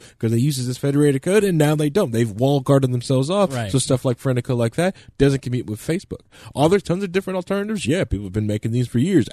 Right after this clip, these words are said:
Speaker 1: express-, but it was big, it has made a lot harder since they started wall guarding themselves off.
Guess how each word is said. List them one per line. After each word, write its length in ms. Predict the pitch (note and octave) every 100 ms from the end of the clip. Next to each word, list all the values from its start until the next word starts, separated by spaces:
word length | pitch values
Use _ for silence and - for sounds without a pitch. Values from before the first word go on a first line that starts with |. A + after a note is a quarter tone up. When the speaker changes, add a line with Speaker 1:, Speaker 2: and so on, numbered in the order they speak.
| -
Speaker 1:
express-, 420 | - - C3 C#3 - -
but 80 | -
it 80 | A#2
was 140 | A2
big, 220 | G#2+ G#2
it 220 | G#2+ A2
has 280 | - B2+ B2+
made 200 | A#2+ A#2+
a 40 | G2+
lot 360 | G2 A#2 B2+
harder 380 | B2 D3 A3 C#3
since 220 | A#2+ A2
they 80 | A2
started 420 | G#2 B2 A2+ G2+
wall 240 | E2+ E2+ F#2
guarding 360 | F2+ F2+ E2+
themselves 400 | E2+ E2 D#2 D2
off. 340 | E2 E2+ -